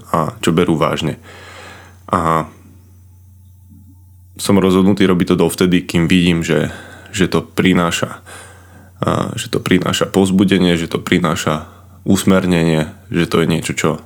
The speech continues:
pomôže ostatným mužom na ceste.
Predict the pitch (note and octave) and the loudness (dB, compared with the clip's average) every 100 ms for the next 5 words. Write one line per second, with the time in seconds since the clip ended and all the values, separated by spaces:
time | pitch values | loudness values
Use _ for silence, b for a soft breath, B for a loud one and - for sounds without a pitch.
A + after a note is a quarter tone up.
0 | - - B B B B B B B B | -18 -20 B B B B B B B B
1 | - - - G2+ G2 G2 F2 E2+ D#2 - | -20 -20 -2 2 4 2 2 0 0 -8
2 | - F#2+ - F2+ E2 D#2+ E2+ E2 D#2+ C#2 | -2 -2 0 -2 0 0 2 2 0 -2
3 | E2+ D#2+ - - | -2 -2 -2 -4